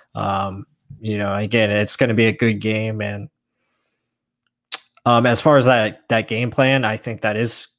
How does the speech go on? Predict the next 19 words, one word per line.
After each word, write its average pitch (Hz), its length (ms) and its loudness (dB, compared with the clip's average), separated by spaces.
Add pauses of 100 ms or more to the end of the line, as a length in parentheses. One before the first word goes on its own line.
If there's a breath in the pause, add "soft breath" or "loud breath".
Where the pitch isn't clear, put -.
(140)
something 117 360 -4
Andy 113 280 -2
Reid 110 300 -4
is 113 180 -4
gonna 110 220 -4
do. 110 260 -2
Again, 107 260 -4
Andy 123 280 2
Reid 120 200 2
is 110 140 -2
very 117 280 2
tough - 400 0
when 113 120 -6
he 113 60 -6
has 110 220 -2
two 117 200 -4
weeks 110 220 -6
to 110 100 -6
prepare, 110 580 -4